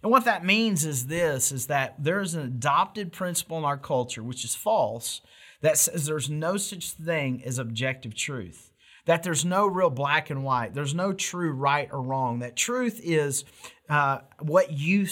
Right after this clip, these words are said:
define truth to be. If it's working for you, then it's truthful for you. And so in our culture today, this is one of the reasons we have political correctness. This is one of the reasons that we have,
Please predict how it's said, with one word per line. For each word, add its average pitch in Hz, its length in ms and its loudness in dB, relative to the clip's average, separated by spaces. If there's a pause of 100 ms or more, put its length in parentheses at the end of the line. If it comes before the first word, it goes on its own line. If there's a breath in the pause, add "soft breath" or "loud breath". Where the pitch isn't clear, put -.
(120)
define 156 640 0
truth 151 480 -6
to 139 80 -8
be. 131 300 -2
If 131 160 -8
it's 131 160 -10
working 214 480 0
for 208 160 -8
you, 196 400 -2 (280 loud breath)
then 156 140 2
it's 165 240 0
truthful 160 640 -4
for 127 240 -8
you. 120 440 -6 (420 loud breath)
And 190 180 4
so 214 320 4
in 185 140 -4
our 180 120 2
culture 311 540 -2
today, 127 460 -2
this 220 180 2
is 294 60 -6
one 294 100 -2
of 277 60 -2
the 240 80 -4
reasons 190 400 0
we 151 100 -4
have 147 160 -4
political 131 380 -8
correctness. 196 580 -2
This 135 120 -8
is - 40 -12
one 143 120 -8
of 131 40 -6
the 123 60 -6
reasons 139 400 -6
that 123 160 -10
we 143 160 -6
have, 139 420 -2